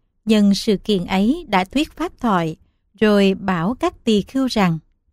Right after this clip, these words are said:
"Này các tỳ khưu,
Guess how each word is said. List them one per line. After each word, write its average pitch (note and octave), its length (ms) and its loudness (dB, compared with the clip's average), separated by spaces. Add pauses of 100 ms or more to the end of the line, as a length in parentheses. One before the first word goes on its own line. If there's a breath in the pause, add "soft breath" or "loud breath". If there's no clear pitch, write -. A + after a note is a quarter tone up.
(800)
"Này G#3+ 460 2
các C4 320 -6
tỳ G#3 200 0
khưu, A3+ 440 -2